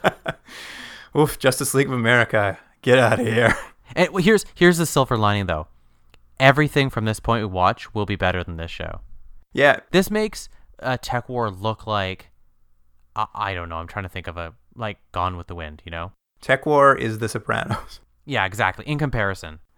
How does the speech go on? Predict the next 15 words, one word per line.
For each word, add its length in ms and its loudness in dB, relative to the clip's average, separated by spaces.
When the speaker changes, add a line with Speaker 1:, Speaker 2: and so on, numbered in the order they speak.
Speaker 1:
Well, 280 12
I 240 6
mean, 460 0
this 140 -2
is 40 4
actually 240 2
a 0 -
good 420 2
thing 240 0
to 60 -6
say 260 2
here, 180 0
I 120 4
think. 420 -6
Um, 580 -4